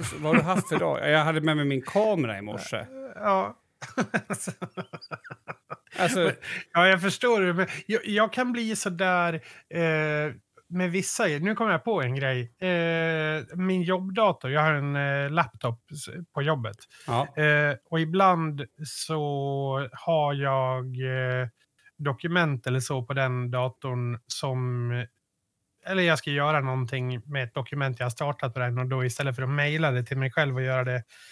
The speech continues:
Speaker 2: hemma för att jag kanske inte har programmet eller så, så tar jag med mig jobbdatorn hem.
Speaker 1: Just det, just det, just
Speaker 2: Eh,
Speaker 1: det.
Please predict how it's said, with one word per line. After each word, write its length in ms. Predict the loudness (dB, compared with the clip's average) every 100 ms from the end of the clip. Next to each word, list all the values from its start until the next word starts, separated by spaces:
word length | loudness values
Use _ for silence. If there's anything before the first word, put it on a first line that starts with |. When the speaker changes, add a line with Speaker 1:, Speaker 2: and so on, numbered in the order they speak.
| -18 0
Speaker 2:
hemma 400 | 2 4 4 2
för 100 | 0
att 60 |
jag 100 | 0
kanske 220 | 0 0
inte 120 | 0 0
har 80 |
programmet 720 | 0 -2 2 2 2 -2 -2
eller 160 | -2 -4
så, 300 | -2 -4 -6 -10 -20 -16
så 460 | -6 0 2 2 -2 _ -2
tar 80 | 0
jag 80 | 2
med 160 | 0
mig 180 | 0 0
jobbdatorn 560 | 0 -2 -2 -2 -2 -2
hem. 220 | -2 -2 -10 -20 _ _ -8
Speaker 1:
Just 200 | -6 -2
det, 80 | 0
just 160 | 2 2
det, 80 | 0
just 180 | 0
Speaker 2:
Eh, 40 |
Speaker 1:
det. 60 | -4